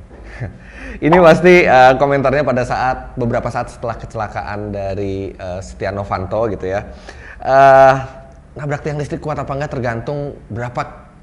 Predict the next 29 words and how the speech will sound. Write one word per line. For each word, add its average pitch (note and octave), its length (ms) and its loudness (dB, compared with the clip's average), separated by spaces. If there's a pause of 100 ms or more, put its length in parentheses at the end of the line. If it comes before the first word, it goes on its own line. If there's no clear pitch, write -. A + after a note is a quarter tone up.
(120)
crash - 400 -12
test B2 320 -10
ratingnya B2 480 -4
dari G#2+ 240 -6
ini A2 80 -8
mobil. A2 320 -6
Kebetulan C3+ 480 -6
karena A#2 240 -8
ini B2+ 80 -6
mobil B2 160 -4
sangat A#2+ 240 -10
baru, A#2 240 -6
belum A2 240 -6
ada G#2 160 -10
crash G#2 240 -14
testnya. A2 480 -14 (320)
Tapi F3+ 240 -4
untuk - 280 -4
yang B2+ 360 -6
Toyota B2 600 -6
Rush D#3+ 280 -8
lama D3+ 240 -2
dan B2 240 0
Daihatsu A#2+ 320 -6
All A#2+ 160 -6
New A#2+ 80 -8
Terios A2 400 -8
lama A2 240 -8
itu E3 360 -10